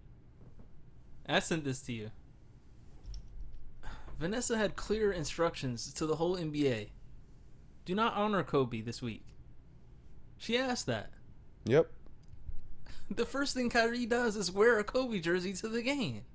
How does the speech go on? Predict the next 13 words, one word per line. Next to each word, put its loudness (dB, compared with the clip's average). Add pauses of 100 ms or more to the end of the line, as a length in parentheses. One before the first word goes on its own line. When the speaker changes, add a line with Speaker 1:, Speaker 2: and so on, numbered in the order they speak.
(880)
Speaker 1:
The 6
only 10
person 10
in 4
the 6
league, 6
by 8
the 8
way. 6 (1500)
<laughs> -12
I -2
mean, 2 (1080)
<laughs> -